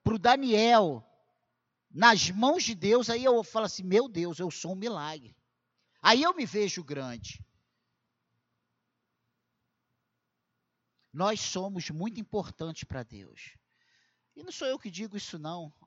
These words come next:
Olha o que diz aí em primeira Coríntios, capítulo três.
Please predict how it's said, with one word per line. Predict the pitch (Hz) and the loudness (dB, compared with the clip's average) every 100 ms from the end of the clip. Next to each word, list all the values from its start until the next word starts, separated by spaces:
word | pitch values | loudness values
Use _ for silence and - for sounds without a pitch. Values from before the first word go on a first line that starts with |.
| _ _ _ | _ _ _
Olha | - 220 | -10 -10
o | |
que | - 156 | -12 -12
diz | 160 151 | -8 -6
aí | 151 | -6
em | |
primeira | - 139 135 151 | -6 -6 -6 -6
Coríntios, | 143 - 123 135 143 - - - _ _ _ _ _ | -8 -8 -8 -8 -12 -14 -18 -20 _ _ _ _ _
capítulo | - - 147 - 135 | -10 -10 -10 -10 -12
três. | 120 - 135 131 123 - - | -10 -10 -10 -12 -14 -16 -16